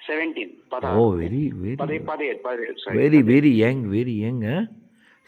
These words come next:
Speaker 2: So, నీకు ఇంత తత్వం పట్టిందంటే, uh, so your parents, uh, great, uh, your fate both is there.
Speaker 1: నేను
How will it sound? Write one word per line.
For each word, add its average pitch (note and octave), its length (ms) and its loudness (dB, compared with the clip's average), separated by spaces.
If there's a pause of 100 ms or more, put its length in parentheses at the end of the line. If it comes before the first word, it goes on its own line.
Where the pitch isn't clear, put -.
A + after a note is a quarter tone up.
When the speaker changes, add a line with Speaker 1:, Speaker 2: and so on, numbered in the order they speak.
Speaker 2:
So, A#2 240 10
నీకు D3+ 840 4 (420)
ఇంత D3+ 300 0
తత్వం F#3 500 0
పట్టిందంటే, D#3 1000 4 (680)
uh, C3+ 120 -6
so B2+ 300 4
your A#2+ 260 6 (400)
parents, B2+ 560 2
uh, - 460 -14
great, A2+ 360 4 (880)
uh, G2+ 920 -4
your B2+ 220 6 (120)
fate G#2+ 260 0 (440)
both G2 240 2 (460)
is F#2+ 100 -4
there. G2 360 -2 (580)
Speaker 1:
నేను D3 380 -10